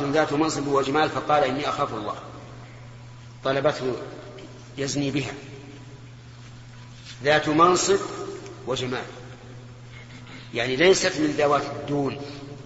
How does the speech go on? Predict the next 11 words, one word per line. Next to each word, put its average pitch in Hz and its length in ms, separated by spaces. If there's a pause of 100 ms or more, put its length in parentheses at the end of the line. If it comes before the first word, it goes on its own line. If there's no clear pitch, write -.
(1080)
التي 127 300
ليست 131 280 (200)
حسيبة 135 580
ولا 123 220
شريفة 117 440 (1400)
وليست 160 500
قبيحة، 147 360 (1800)
و-، 127 260 (320)
بل 160 160
هي 156 200
ذات 147 200